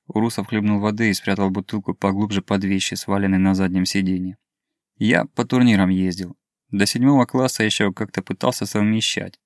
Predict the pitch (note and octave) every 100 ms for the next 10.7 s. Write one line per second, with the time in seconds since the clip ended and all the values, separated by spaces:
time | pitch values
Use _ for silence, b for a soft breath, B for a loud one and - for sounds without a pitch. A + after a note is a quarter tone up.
0 | _ _ - A2 A#2+ A2+ B2+ A2+ B2+ -
1 | G2+ G2+ G2 G2 - G2 G2 F2+ - _
2 | _ - G2+ C#3 C3 - A#2+ A2 G#2+ -
3 | A#2 B2 - G2 G#2 A2 F#2+ G2 G2+ G2+
4 | - F#2 F2+ - _ _ _ - B2+ B2
5 | B2 C3+ A2+ - G#2+ G#2 - G#2 G2 G2
6 | F#2+ F#2 F#2 G#2+ A#2+ B2 G#2+ G2+ G2 G2
7 | - F2 - _ _ - G#2+ A2+ A#2 A#2
8 | G2 F#2+ G2+ - A#2+ G#2 F#2+ G2+ F#2+ G2
9 | G2 - F#2 G2 - F#2+ - G2 F#2 -
10 | F2+ F#2+ F2+ - F#2+ F#2+